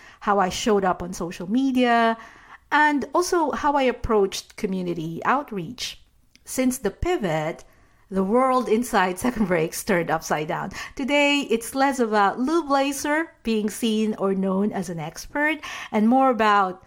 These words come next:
surfacing the most relevant and prescient information that's already out there. It's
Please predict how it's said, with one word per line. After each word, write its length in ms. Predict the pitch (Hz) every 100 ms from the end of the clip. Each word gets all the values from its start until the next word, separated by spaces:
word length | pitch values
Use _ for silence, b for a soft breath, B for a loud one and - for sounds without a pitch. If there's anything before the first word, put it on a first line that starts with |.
| b b b
surfacing 720 | - 294 294 294 262 269 254
the 100 | 214
most 400 | 208 202 202 -
relevant 800 | 214 208 208 185 196 190 185 -
and 480 | - 170 170 160 160
prescient 500 | 247 254 - 247 233
information 680 | 220 214 185 175 175 180
that's 220 | 170 170 -
already 480 | 165 151 170 170 -
out 380 | 143 156 143
there. 440 | - 131 131 - - B B B B B
It's 300 | 220 -